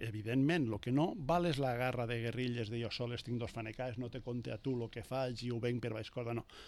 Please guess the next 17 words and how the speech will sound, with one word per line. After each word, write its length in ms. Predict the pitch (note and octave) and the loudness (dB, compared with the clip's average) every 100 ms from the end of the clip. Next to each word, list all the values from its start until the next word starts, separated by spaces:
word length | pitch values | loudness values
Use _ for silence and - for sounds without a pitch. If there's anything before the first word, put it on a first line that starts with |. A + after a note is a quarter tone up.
| - - - | -18 -20 -8
O 40 | - | -2
sigui, 200 | C3 B2 | 0 2
hi 40 | |
ha 60 | A#2+ | 0
que 120 | D#3 D#3 | 0 2
treballar 380 | F3 D3 C3+ A#2+ | 2 4 2 0
conjuntament 580 | A#2+ A#2 A2+ A2+ D3 - - | 0 0 0 0 0 -4 -6
i 180 | B2 A#2+ - | -4 -4 -4
el 260 | A#2+ A#2 G#2 | -4 -2 -4
cultiu 460 | - G2 - A2 | -8 -8 -6 -2
en 120 | B2 B2+ | 0 0
comú, 380 | A#2+ A2+ B2 | 0 0 0
igual 280 | D#3 A#2 F#2+ | 0 -2 -6
que 80 | - | -4
en 60 | B2+ | -2
altres 240 | D3 C3 - | -2 -6 -6
coses, 320 | A2 D#3+ | -4 -2